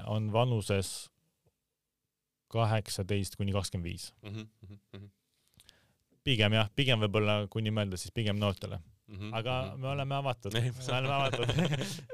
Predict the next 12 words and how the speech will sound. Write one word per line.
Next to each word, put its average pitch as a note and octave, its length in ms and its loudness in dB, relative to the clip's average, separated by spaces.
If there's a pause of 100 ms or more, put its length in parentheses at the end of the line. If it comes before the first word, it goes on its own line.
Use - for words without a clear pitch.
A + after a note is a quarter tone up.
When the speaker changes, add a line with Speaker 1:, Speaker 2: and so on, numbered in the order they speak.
(300)
Speaker 1:
Et A#2+ 100 -6
kui G2+ 80 -4
Speaker 2:
vaatad, G2+ 300 -2 (180)
sa A#2 140 -2
vaatad A2 240 0
nii A#2+ 100 0
sügavalt A2 340 4
mulle A2+ 220 4
otsa. - 280 -2
Speaker 1:
<laughs> - 40 2 (1700)
Speaker 2:
Ähm, F#2+ 400 0 (760)
okei, G2 280 -4